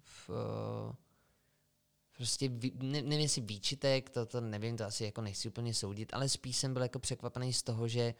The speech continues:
se to otočilo proti mně, že najednou já jsem se cítil jako někdo, kdo,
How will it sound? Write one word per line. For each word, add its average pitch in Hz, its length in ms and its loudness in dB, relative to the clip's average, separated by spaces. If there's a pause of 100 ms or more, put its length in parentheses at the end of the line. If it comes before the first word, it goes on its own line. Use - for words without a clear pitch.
(600)
se - 160 2
to 127 180 4
otočilo 131 520 4
proti 127 300 0
mně, 113 240 2
že 110 120 0
najednou 117 360 4
já 127 260 4
jsem 143 220 4
se 135 140 4
cítil 117 500 2
jako 117 240 -2
někdo, 117 600 4
kdo, 107 580 2